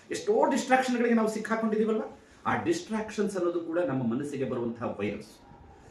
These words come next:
ಮಕ್ಕಳೇ, ಇದನ್ನ ನಿಯಂತ್ರಿಸದೇ ಇದ್ರೆ ನಮಗೆ ತುಂಬಾ ತೊಂದರೆ ಆಗುತ್ತೆ. ಎಲ್ಲೋ ಒಂದ್ ಕಡೆಗೆ ನಮ್ಮನ್ನ ಎಳ್ಕೊಂಡು ಹೋಗ್ಬಿಡುತ್ತೆ. ನಮ್ಮ ಮನಸ್ಸನ್ನ ನಾವು ಓದೋದಕ್ಕೆ ಕುತ್ಕೊಂಡಿರ್ತೀವಿ, ಮೆಂಟಲಿ ಅಬ್ಸೆಂಟ್ ಆಗಿರ್ತೀವಿ, ಫಿಸಿಕಲಿ ಪ್ರೆಸೆಂಟ್ ಆಗಿರ್ತೀವಿ. So ಡಿಸ್ಟ್ರಾಕ್ಷನ್ಸ್ ಅನ್ನೋದು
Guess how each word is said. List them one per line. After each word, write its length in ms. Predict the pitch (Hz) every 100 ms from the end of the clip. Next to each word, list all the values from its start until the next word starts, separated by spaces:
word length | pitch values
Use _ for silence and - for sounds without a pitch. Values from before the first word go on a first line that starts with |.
| -
ಮಕ್ಕಳೇ, 460 | 247 240 202 - - - - -
ಇದನ್ನ 240 | 156 170 165 143
ನಿಯಂತ್ರಿಸದೇ 520 | 147 202 208 160 135
ಇದ್ರೆ 180 | 139 151
ನಮಗೆ 180 | 120 110
ತುಂಬಾ 220 | 110 107
ತೊಂದರೆ 280 | 104 92 98
ಆಗುತ್ತೆ. 340 | - - - - - _ 196
ಎಲ್ಲೋ 180 | 285 330
ಒಂದ್ 140 | -
ಕಡೆಗೆ 160 | 285 247
ನಮ್ಮನ್ನ 220 | 233 220
ಎಳ್ಕೊಂಡು 320 | 254 330 269
ಹೋಗ್ಬಿಡುತ್ತೆ. 640 | 247 214 202 - - - -
ನಮ್ಮ 160 | 175 240
ಮನಸ್ಸನ್ನ 320 | 302 285 262
ನಾವು 340 | 226 180 -
ಓದೋದಕ್ಕೆ 340 | 202 302 311 -
ಕುತ್ಕೊಂಡಿರ್ತೀವಿ, 840 | 294 285 339 - 277 190 - - -
ಮೆಂಟಲಿ 540 | 165 254 277 277 294 - - - - - 185
ಅಬ್ಸೆಂಟ್ 380 | 208 208 311 208
ಆಗಿರ್ತೀವಿ, 680 | 165 - 120 151 214 - -
ಫಿಸಿಕಲಿ 460 | 165 175 180 -
ಪ್ರೆಸೆಂಟ್ 420 | - 143 139 113 98
ಆಗಿರ್ತೀವಿ. 480 | 90 - - - - - - -
So 140 | 117
ಡಿಸ್ಟ್ರಾಕ್ಷನ್ಸ್ 640 | 185 208 233 - - 175 160
ಅನ್ನೋದು 420 | 131 135 175